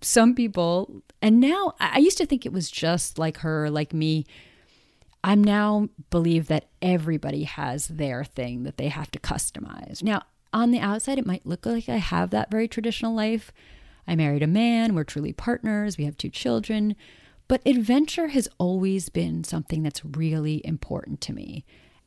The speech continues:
And that means it's important to be nimble. One of the ways that we stay nimble is to rent instead of owning a home,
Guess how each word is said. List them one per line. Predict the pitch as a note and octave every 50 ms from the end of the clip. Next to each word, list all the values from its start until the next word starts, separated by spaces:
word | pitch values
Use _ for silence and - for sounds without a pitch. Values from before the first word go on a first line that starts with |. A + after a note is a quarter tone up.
| _ -
And | F3+ F3+ F3+ F3
that | F3 F3 F3+ G3+ - _ -
means | G#3 G3+ G3 G#3 G#3
it's | A#3 A3+ -
important | A3 G3 - - E3 C#3+ - E3 -
to | -
be | F#3+ A3+
nimble. | A3+ A#3+ D4+ F4 D4 - - - - - _ _ _ _ _ _ _ _ _ -
One | D3+ D3+ E3 F3 F3+
of | G3
the | G#3 A#3+
ways | A3 F#3 F3+ F#3 F3+
that | - G3+ F3+
we | E3 D#3+ D#3+
stay | E3 - - - - D3+ D3 D3+ D3+
nimble | D#3 D#3 C#3+ D#3 D3+ D3+ D#3 F3+
is | - - -
to | - - B3
rent | G3+ E3+ E3 D3 C#3+ C#3+ F3 - -
instead | - F3 - - E3 D#3+
of | E3+ - -
owning | F3 F3+ E3+ E3+ E3 E3+
a | F3+
home, | D#3+ - - - - - - D#3 F#3 F#3+